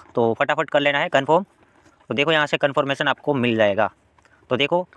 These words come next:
फिर यहाँ से आपको करना है कंटिन्यू, ईमेल सक्सेसफुल वेरीफाई हो गया। उसके बाद देखो यहाँ पर अपनी कंट्री है उसको सिलेक्ट करने के लिए कहेगा, क्योंकि ईमेल वेरिफिकेशन करने के बाद केवाईसी की बारी आती है। तो आपको केवाईसी भी कर लेना है, जो भी कंट्री से है आप सिलेक्ट कर ले। जैसे कि हम इंडिया से है तो इंडिया कर लेना है। फिर यहाँ पर आपको मोबाइल नंबर एंटर कर देना है।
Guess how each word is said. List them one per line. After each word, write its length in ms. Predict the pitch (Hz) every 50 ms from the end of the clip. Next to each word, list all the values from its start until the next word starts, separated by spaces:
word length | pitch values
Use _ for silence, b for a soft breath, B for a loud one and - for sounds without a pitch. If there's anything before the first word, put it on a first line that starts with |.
| - -
फिर 140 | - 175 185
यहाँ 160 | 190 180 180
से 80 | 175 185
आपको 160 | 175 165 190
करना 200 | 160 165 160 165
है 40 | 165 -
कंटिन्यू, 440 | 151 143 143 127 147 135 127 104 92 _ _ _ _ _ - -
ईमेल 200 | 135 147 165 160
सक्सेसफुल 440 | - 160 - - 160 156 - 170 156
वेरीफाई 300 | 135 131 139 - 156 156
हो 80 | 151
गया। 180 | 143 156 170 185 b b b b b b b
उसके 240 | - 170 - - 202
बाद 120 | 208 214 180
देखो 160 | 196 190 208
यहाँ 120 | 202 202
पर 100 | 190 202
अपनी 220 | 196 185 185 190 185
कंट्री 320 | - 165 160 156 165 180
है 60 | 185
उसको 220 | 175 165 - - 170
सिलेक्ट 280 | - 151 147 165 -
करने 200 | - 156 156 160
के 60 | 151
लिए 100 | 156 156
कहेगा, 260 | 143 139 139 147 160 160
क्योंकि 240 | - 151 143 160
ईमेल 200 | 147 151 170 170
वेरिफिकेशन 500 | 156 156 151 156 - 151 165 160 - 160
करने 200 | 147 147 147 147
के 80 | 143 147
बाद 160 | 143 151 151
केवाईसी 340 | - 143 143 147 143 - 151
की 100 | 135 160
बारी 200 | 139 135 131 127
आती 200 | 120 117 - 107
है। 80 | 101 92 _ b b b b b b b b -
तो 60 | 139
आपको 180 | 139 135 - 156
केवाईसी 320 | - 147 147 156 143 160
भी 80 | 151 160
कर 100 | 147 147
लेना 180 | 139 139 135
है, 120 | 139 160 180 b b b b b b -
जो 120 | 139 156
भी 80 | 156 185
कंट्री 260 | 170 175 165 170 175
से 180 | 160 180 156 160
है 60 | 175
आप 140 | 165 160 - - - -
सिलेक्ट 260 | - - 151 156 -
कर 80 | - 143
ले। 140 | 139 147 156
जैसे 180 | 147 135 160
कि 80 | 143 156
हम 120 | 151 147
इंडिया 200 | 139 139 151 151
से 100 | 147 151
है 80 | 147 165
तो 80 | 170
इंडिया 220 | 143 143 143 156 156
कर 80 | 147
लेना 160 | 139 139 139 160
है। 40 |
फिर 140 | 151 156 156
यहाँ 140 | 156 151 143
पर 100 | 151 151
आपको 200 | 151 - 165 160
मोबाइल 240 | 147 139 139 147 143
नंबर 200 | 135 135 151 147
एंटर 180 | 131 123 151
कर 160 | 151 - 143 117
देना 200 | 113 110 104 98
है। 120 | 95 -